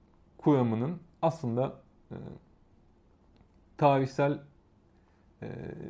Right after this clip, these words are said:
bir takım, e, varsayımlara ve tezlere dayandığı fikri.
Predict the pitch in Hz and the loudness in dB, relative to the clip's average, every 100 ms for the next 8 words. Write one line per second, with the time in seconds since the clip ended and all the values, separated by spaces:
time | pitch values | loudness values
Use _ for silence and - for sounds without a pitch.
0 | 107 - - _ 123 127 156 131 - 139 | -14 -16 -20 _ -14 -8 -2 0 0 -4
1 | - 82 - - - 107 131 131 127 123 | -6 -12 -10 -10 -4 2 4 4 0 2
2 | 120 117 123 120 120 131 117 113 117 120 | 2 0 0 -2 -2 0 0 0 0 0
3 | 113 104 101 104 92 - - | -2 -2 -4 -6 -8 -16 -20